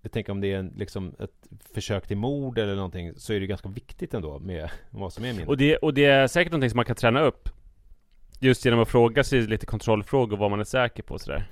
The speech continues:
Speaker 1: Ja, och att det är någonting man kan träna upp. Det har man ju sett, du som älskar Talang också. Var det i år han var med, han som mindes hela Aftonbladet, eller Expressen eller vad det var? Han åkte på tåget på morgonen till, eh, från Göteborg till Stockholm, inspelningen, och då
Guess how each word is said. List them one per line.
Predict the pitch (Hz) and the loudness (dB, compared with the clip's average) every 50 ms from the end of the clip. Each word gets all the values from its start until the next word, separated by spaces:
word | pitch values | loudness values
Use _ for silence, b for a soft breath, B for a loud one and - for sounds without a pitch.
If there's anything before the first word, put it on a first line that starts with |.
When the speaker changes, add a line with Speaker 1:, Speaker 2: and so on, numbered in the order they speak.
| b b | b b
Speaker 1:
Ja, | b 110 110 - 120 120 127 | b 0 4 6 6 6 4
och | 139 127 - - | 0 -2 -4 -4
att | 143 123 - | -4 -4 -2
det | - 117 | -2 -2
är | |
någonting | 110 107 98 120 110 | -2 -2 -2 -4 -4
man | 104 95 | -4 -4
kan | - 98 | -6 -6
träna | - 104 113 151 | -6 -4 -2 -2
upp. | 160 - - | -2 -4 -2
Det | - 135 | -2 -2
har | 139 151 | 0 0
man | 156 156 | 0 -2
ju | 147 120 | -4 -4
sett, | - 113 101 - - | -4 -6 -6 -4 -4
du | 117 110 104 | -4 -4 -4
som | - - 107 101 | -4 -6 -6 -6
älskar | 104 104 92 - 98 | -6 -6 -6 -8 -8
Talang | - 101 117 156 175 139 104 | -6 -4 -2 -2 -2 -2 -6
också. | 90 87 - - 101 98 | -8 -10 -8 -6 -6 -4
Var | 104 110 113 | 0 2 4
det | 131 | 6
i | 135 | 6
år | 147 185 202 160 | 6 6 6 6
han | 113 107 101 | 4 2 0
var | 98 98 | -2 -2
med, | 98 101 98 95 | -4 -2 -4 -4
han | 98 95 92 | -4 -6 -6
som | - 104 104 | -4 -2 -2
mindes | 110 107 101 98 95 101 98 - - 104 | -2 -2 -2 -2 -2 -4 -4 -4 -4 -6
hela | 98 92 95 104 | -4 -4 -2 -4
Aftonbladet, | 104 - - - 101 101 139 160 156 113 87 90 - 107 | -4 -6 -8 -8 -2 0 2 2 2 0 -4 -8 -8 -8
eller | 101 104 | -8 -8
Expressen | - - 151 143 - - 147 131 | -6 -6 -6 -6 -6 -6 -6 -4
eller | 113 104 | -4 -4
vad | 98 90 | -4 -4
det | |
var? | 80 - | -6 -8
Han | 95 104 107 | -8 -6 -6
åkte | 110 104 95 - - | -6 -6 -6 -6 -6
på | - 101 | -6 -4
tåget | - - 135 139 135 123 117 101 - _ - - - b b b b b b b b b b b b b | -2 -2 0 0 0 -2 -4 -6 -8 _ -14 -20 -20 b b b b b b b b b b b b b
på | - 123 | -4 0
morgonen | 123 120 113 113 131 135 131 117 107 98 | 2 2 2 4 2 2 2 0 -2 -4
till, | - - 117 113 104 104 104 104 | -4 -4 -2 -2 -2 -2 -2 -2
eh, | 101 101 98 98 98 98 | -2 -2 -2 -2 -4 -6
från | 92 - 127 120 | -6 -4 -2 0
Göteborg | 113 110 - - 113 123 139 127 113 101 | 0 -2 -2 -4 -4 -2 0 0 0 0
till | - - 95 | -2 -6 -6
Stockholm, | - 110 - - - 120 110 | -6 -6 -6 -4 -4 -4 -4
inspelningen, | 107 104 92 - 127 131 127 123 113 107 101 98 | -4 -6 -6 -4 -4 -2 -2 -2 -4 -4 -4 -4
och | - 104 - - - | -6 -8 -8 -6 -6
då | 101 95 98 95 92 92 | -4 -2 -2 -2 -2 -4